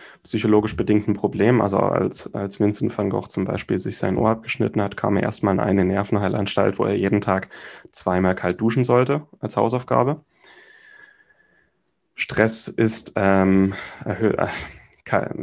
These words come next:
Kälte, auch kalt duschen, erhöht aktiv unsere Stressresistenz, ist aber auch ein Ventil, über das Stress abgebaut wird.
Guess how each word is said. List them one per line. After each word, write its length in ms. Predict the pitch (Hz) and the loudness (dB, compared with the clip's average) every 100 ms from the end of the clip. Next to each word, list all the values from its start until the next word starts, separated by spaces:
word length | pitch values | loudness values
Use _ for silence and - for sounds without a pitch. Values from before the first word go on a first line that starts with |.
| - | -10
Kälte, 560 | - 101 107 117 123 117 | -4 2 4 4 2 2
auch 160 | - - | -2 -2
kalt 320 | 92 90 - | 2 2 0
duschen, 400 | 117 - 123 - | -2 4 4 4
erhöht 300 | 101 101 98 | 2 2 2
aktiv 420 | 104 - - 110 | -2 -4 -4 -2
unsere 220 | 110 110 | -2 -4
Stressresistenz, 880 | 110 - 127 - 123 117 - 113 117 | -6 -4 -4 -2 -2 -2 2 2 2
ist 180 | - - | -2 -2
aber 140 | 101 | 0
auch 120 | 104 95 | 0 0
ein 140 | 95 | -2
Ventil, 360 | 92 - - 104 | -2 -2 0 0
über 100 | 95 | 0
das 140 | 95 | -4
Stress 280 | - 107 92 | -6 -8 -2
abgebaut 580 | - - - 123 127 - | -4 -4 0 0 2 2
wird. 280 | 127 127 | 2 2